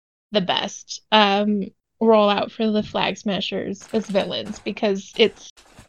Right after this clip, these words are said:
it just kinda goes back to that whole, like, quasi-military propaganda thing that the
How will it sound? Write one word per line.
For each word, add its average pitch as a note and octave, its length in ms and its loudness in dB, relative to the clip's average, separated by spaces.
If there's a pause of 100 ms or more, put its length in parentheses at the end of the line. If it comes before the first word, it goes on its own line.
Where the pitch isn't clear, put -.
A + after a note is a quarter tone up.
(2250)
it C4 120 4
just D4+ 260 2
kinda E4 260 6
goes A#3+ 220 4
back G#3 260 2
to A3+ 80 -6
that G3+ 160 2
whole, G#3 380 0
like, G3 400 -2 (180)
quasi-military G#3+ 1120 4
propaganda G#3 680 0
thing G#3 300 0
that - 180 -4
the G3+ 420 0